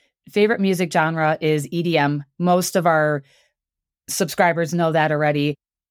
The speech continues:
I would say that my most memorable concert experience was I won tickets to the B ninety-six Jingle Bash. I don't know if you are familiar with those because B ninety-six is a radio station from Illinois.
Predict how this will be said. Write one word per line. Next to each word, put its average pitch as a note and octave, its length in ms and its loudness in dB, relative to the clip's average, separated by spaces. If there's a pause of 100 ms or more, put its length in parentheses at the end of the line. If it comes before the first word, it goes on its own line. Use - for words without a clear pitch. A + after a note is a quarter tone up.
(260)
I G3+ 200 2
would B3+ 220 -2
say A3 220 0
that G3 180 0
my F3+ 140 0
most F3 360 0
memorable E3+ 560 0
concert D#3+ 580 -2
experience D3+ 640 -2
was D3 560 2
I D#3+ 200 0
won D#3 480 -2
tickets G3+ 640 -2
to F#3+ 160 0
the D#3 160 -4 (120)
B G3 160 2
ninety-six G#3 680 0 (160)
Jingle F3 400 0
Bash. G#3+ 540 -2 (580)
I G3 100 2
don't G#3 180 -2
know G3+ 360 0
if F#3 320 -4
you F3+ 160 -2
are F3+ 100 2
familiar F3+ 400 0
with E3+ 140 -2
those E3 200 0
because D#3 400 -4 (280)
B F3+ 100 2
ninety-six E3+ 480 0
is D#3+ 80 -2
a D#3+ 80 2
radio D#3+ 400 2
station D#3 400 -2
from D3+ 240 -4
Illinois. D3+ 640 0